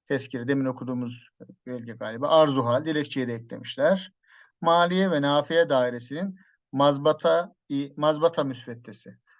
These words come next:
Ha, şu ilk belge galiba. Bütün eklerini buraya göndermiş. Şurada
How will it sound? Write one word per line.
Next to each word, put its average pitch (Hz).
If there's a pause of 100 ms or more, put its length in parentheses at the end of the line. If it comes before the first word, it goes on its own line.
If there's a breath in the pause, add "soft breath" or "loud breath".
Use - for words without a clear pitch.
(100)
Ha, 208
şu 180
ilk 196
belge 127
galiba. 113
Bütün -
eklerini 135
buraya 139
göndermiş. 135 (2500)
Şurada 175